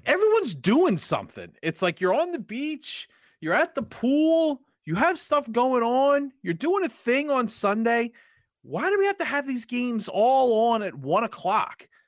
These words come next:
We got, I got things to do. Why can't we push them a little later in the afternoon? Four o'clock. One o'clock is too,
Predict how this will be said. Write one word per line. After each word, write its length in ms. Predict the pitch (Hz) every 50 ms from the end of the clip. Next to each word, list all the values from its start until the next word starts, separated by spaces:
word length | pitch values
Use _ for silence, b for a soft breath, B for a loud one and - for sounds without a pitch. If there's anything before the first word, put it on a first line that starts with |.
| b _
We 80 | - 180
got, 100 | 247 277 277
I 60 | 294
got 140 | 330 349 -
things 400 | - - 381 381 392 370 - -
to 120 | - 175 139
do. 200 | 117 117 - 113 110
Why 200 | 120 147 240 330
can't 220 | - - 381 392 370
we 100 | 381 349
push 320 | 359 - - 359 330 -
them 180 | - 311 311 294
a 40 |
little 380 | 269 262 285 311 311 311 285 254
later 360 | 226 233 269 285 277 277 277
in 100 | 277 262
the 200 | 262 247 254 254
afternoon? 600 | 254 233 - - 254 240 254 269 240 139 104 92 -
Four 520 | - - - - 247 277 311 330 320 311
o'clock. 540 | 285 - - - 262 269 226 135 98 - B B B B B B B _
One 300 | - 135 147 220 320 381
o'clock 500 | 415 415 - - 311 320 320 311 330 -
is 280 | - - 226 220 - -
too, 180 | - - 285